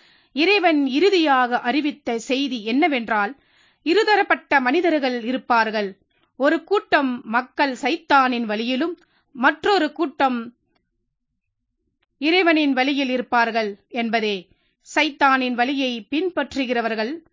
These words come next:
இறைவனின் வார்த்தைகளை மறுதலிப்பார்கள். மற்றொரு கூட்டம் மக்கள், அதாவது இறைவனின் வழியை பின்பற்றுவார்கள்.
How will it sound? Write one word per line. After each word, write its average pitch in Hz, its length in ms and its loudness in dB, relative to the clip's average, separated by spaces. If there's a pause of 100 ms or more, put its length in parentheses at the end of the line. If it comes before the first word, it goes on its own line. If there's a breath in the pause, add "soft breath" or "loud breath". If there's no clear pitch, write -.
(120)
இறைவனின் 311 540 0
வார்த்தைகளை 247 800 -2
மறுதலிப்பார்கள். 220 1080 -2 (480 soft breath)
மற்றொரு 320 580 0
கூட்டம் 254 560 -2 (260)
மக்கள், 247 600 -2
அதாவது 254 600 0
இறைவனின் 294 520 0
வழியை 247 500 -2
பின்பற்றுவார்கள். 220 960 -2